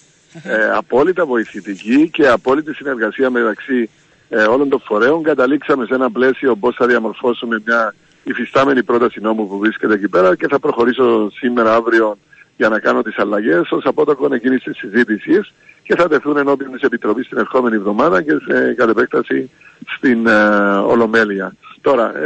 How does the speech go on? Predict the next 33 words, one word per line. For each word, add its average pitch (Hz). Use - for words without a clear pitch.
πολύ 143
σωστά 120
το 107
έχετε 104
παρατηρήσει, 113
ήταν 147
μια, 147
θα 127
έλεγα, 135
συγκινητική, 120
ε, 101
συνάντηση 127
και 120
με 120
την 117
παρουσία 113
του 113
Υπουργού, 104
του 123
Υφυπουργού 110
Τουρισμού. 107
Ένας 143
Υφυπουργός, 139
το 123
έργο 151
του 135
οποίου 156
δεν 131
αμφισβητείται 123
και 113
μάλιστα 151
θα 120
πρέπει 147